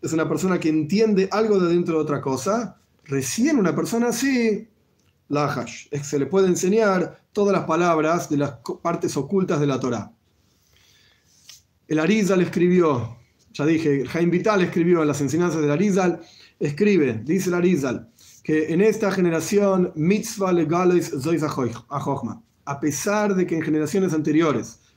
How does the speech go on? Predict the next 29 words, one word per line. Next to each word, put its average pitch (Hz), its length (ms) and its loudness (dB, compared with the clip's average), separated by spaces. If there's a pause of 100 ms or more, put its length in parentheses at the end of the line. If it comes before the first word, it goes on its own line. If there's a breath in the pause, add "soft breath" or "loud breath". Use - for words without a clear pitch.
el 143 80 -2
estudio 190 300 0
de 175 100 2
Kabbalah 165 380 0
estaba 151 360 -2
totalmente 190 540 0
oculto 156 600 0 (340 soft breath)
para 156 140 -2
una 175 120 2
élite 170 400 2
específica 170 600 -2
que 143 100 -2
cumplía 151 360 0
con 196 100 2
estas 202 200 0
condiciones, 170 680 0
etcétera. 156 600 -4 (1200 loud breath)
Sin - 160 -4
embargo, 180 400 2
hoy 240 180 2
en 220 120 2
día 226 180 2
es 190 80 -2
una 175 140 2
mitzvah 185 720 -2 (480)
hacer 214 380 -2
conocida 196 480 2
esta 170 240 0
sabiduría, 131 640 0